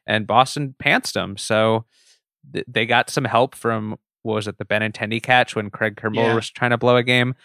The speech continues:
Speaker 1: but they beat them pretty soundly. David Price in the clincher. So maybe Boston is the team nobody believes in once again.
Speaker 2: Yeah, that's what we need, is another great nobody believes in us Boston, uh, Boston sports title. Um,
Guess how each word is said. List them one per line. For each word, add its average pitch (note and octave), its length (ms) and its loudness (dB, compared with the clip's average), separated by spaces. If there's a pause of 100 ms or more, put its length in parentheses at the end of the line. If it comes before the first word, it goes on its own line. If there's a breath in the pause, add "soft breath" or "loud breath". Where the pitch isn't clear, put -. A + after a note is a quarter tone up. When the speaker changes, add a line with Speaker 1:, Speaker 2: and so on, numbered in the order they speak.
(160 soft breath)
Speaker 1:
but A2 220 2
they C3 200 4
beat C#3 280 0
them A2 160 2
pretty A#2 220 2
soundly. B2 440 0 (300)
David G#2 300 -4
Price A2+ 280 0
in A2 100 -6
the G#2+ 60 -4
clincher. A2 420 -4
So G2+ 420 2 (440 loud breath)
maybe A#2+ 440 -2 (320)
Boston B2 420 2
is B2 140 -2
the B2 80 -4
team E3+ 240 0
nobody D#3+ 320 6
believes C#3+ 400 2
in G#2 140 -2
once A2 240 -2
again. G2+ 340 0 (840)
Speaker 2:
Yeah, C#3+ 300 2
that's F3 320 4
what B2 80 -8
we A#2+ 140 -6
need, A#2 260 -6
is B2 120 -8
another C#3+ 500 2 (100)
great C#3+ 400 -2
nobody C3+ 380 -2
believes B2+ 440 -2
in B2+ 100 -2
us A#2 520 -2 (180)
Boston, C3 540 0
uh, A#2+ 300 -2
Boston B2+ 480 -4
sports C3 360 -6
title. A2 380 -6 (420 loud breath)
Um, C3 420 2